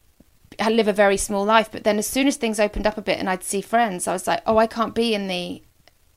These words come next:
in the world. I've got no idea how to have a conversation with a person face to face about Caroline that isn't Chris. I've,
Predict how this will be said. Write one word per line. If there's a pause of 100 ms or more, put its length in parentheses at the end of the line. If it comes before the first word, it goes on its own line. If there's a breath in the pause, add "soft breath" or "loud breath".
(120)
in
the
world.
I've
got
no
idea
how
to
have
a
conversation
with
a
person
face
to
face
about
Caroline
that
isn't
Chris.
I've,